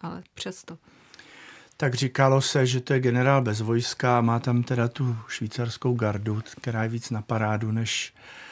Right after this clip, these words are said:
Speaker 2: k nějakému boji. Asi jsou to osobní ochránci, řekněme, papeže. Ale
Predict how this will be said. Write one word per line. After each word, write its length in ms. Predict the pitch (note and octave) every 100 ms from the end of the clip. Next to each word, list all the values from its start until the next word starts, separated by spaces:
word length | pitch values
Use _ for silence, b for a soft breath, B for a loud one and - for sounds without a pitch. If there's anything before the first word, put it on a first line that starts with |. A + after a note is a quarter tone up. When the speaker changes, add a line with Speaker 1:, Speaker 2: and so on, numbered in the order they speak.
| B B B -
Speaker 2:
k 80 |
nějakému 420 | G#2+ A2 B2 B2 A#2
boji. 340 | A2 G#2+ G#2+
Asi 360 | A2 - A2 G#2 C#3+ A2+
jsou 260 | - A2+
to 220 | G#2+ G#2 A2 - A#2+
osobní 480 | B2 - A2 A2
ochránci, 580 | A2 - A2 G#2+ G#2+ -
řekněme, 440 | A2 A2 A2+ A2 A2
papeže. 480 | A#2 A#2 A#2 B2+ C#3 B B B B B B B _ -
Ale 340 | B2+ B2